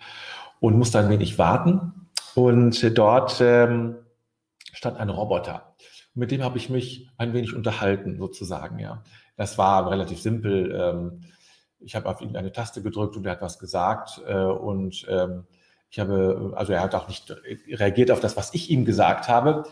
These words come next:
Ähm, aber es hat gut, gut, es, es wirkte fast natürlich, ähm, abgesehen von der Sprache, also von der Art des Sprechens. Ähm, und ich sollte ihm auch, ich sollte, ich hatte gefragt, wo es zum, äh, zur Cafeteria geht, wo ich da gar nicht hin wollte, aber ich dachte, mal gucken.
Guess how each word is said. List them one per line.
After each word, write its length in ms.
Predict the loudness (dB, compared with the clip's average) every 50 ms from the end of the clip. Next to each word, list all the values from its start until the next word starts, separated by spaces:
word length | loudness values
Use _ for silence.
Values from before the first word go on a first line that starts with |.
| -18 -20 -20 -20 -20 _ _ _ _ _ _
Ähm, 280 | 0 0 2 2 0 -2
aber 340 | -4 -8 -4 -2 2 2 4
es 100 | 4 4
hat 160 | 0 2 4
gut, 240 | 4 4 4 4 2
gut, 160 | 2 2 2
es, 140 | 2 -2 -2
es 340 | -2 -4 -4 -4 -6 2 4
wirkte 380 | 6 6 6 4 0 -2 -2
fast 400 | -2 2 2 2 2 2 -2 -4
natürlich, 680 | -4 -4 -4 -2 -2 -2 -2 -2 -2 -4 -6 -10 -16 -20 _ _ _ _ _ _ _ _ _ _
ähm, 280 | -2 0 0 0 0
abgesehen 340 | -2 -4 -4 -4 -4 -4 -4
von 120 | -4 -4 -6
der 60 | -6
Sprache, 560 | -8 -8 -16 -8 -4 -2 0 0 0 -2 -4
also 120 | -6 -4
von 120 | -6 -6 -6
der 140 | -4 -2 -2
Art 160 | -2 -2 -4
des 80 | -10
Sprechens. 580 | -14 -16 _ -12 -12 -10 -10 -10 -10 -10 -14 _ _ _ _ _ _ _ _ _ _ _
Ähm, 840 | -8 -4 0 0 2 2 0 0 -2 -4 -4 -6 -6 -8 -12 -14 -20 _ -16 _
und 120 | -8 -8
ich 60 | -4 0
sollte 200 | 0 0 0 0
ihm 100 | -4 -6
auch, 160 | -8 -6 -8
ich 80 | -4
sollte, 260 | -2 -2 -2 -2 -4 -6
ich 120 | -4 -4
hatte 180 | -6 -6 -6 -10
gefragt, 400 | -14 -4 -2 -2 -2 -2 -4 -6
wo 80 | -8
es 120 | -8 -8 -10
zum, 260 | -10 -10 -8 -6 -4
äh, 200 | -4 -4 -6 -6
zur 300 | -10 -14 -8 -8 -6 -4
Cafeteria 560 | -4 -4 -6 -2 -2 4 6 8 8 8 6
geht, 400 | 6 6 4 4 4 2 -4 -8 -14 _ _ _
wo 80 | -8 -8
ich 60 | -6
da 80 | -6 -8
gar 120 | -8 -8
nicht 100 | -8 -2
hin 160 | -2 0 2
wollte, 260 | 4 4 4 4 2 0
aber 120 | -2 -4
ich 60 | -6
dachte, 220 | -8 -10 -8 -6 -6
mal 140 | -6 -6
gucken. 340 | -8 -10 -10 -10 -10 -12 -12